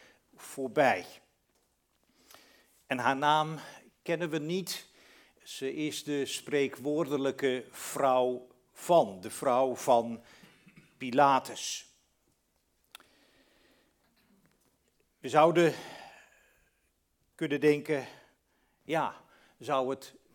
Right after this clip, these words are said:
eigenlijk niet gewoon zonder kunnen? Wat heeft dat nou voor zin om deze episode hier in het evangelie op te voeren?" De andere evangeliën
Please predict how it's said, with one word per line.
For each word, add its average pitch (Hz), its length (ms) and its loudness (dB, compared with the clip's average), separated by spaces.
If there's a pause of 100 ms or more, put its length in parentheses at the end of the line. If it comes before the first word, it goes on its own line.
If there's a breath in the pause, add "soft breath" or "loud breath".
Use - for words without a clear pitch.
(220)
eigenlijk 127 460 -6
niet 123 380 -12
gewoon 117 640 -6 (100)
zonder 226 520 -4
kunnen? 135 360 -2 (920)
Wat 156 300 -6
heeft 175 240 -6
dat 147 160 -6
nou 143 320 0
voor 127 300 -8
zin 208 400 -4
om 147 320 -6
deze 170 480 -4
episode 170 880 -4
hier 170 420 -4
in 156 160 -10
het 147 120 -8
evangelie 143 1120 -6
op 190 340 -4
te 135 100 -12
voeren?" 143 480 -4 (1200 loud breath)
De 165 80 -2
andere 143 280 0
evangeliën 135 840 2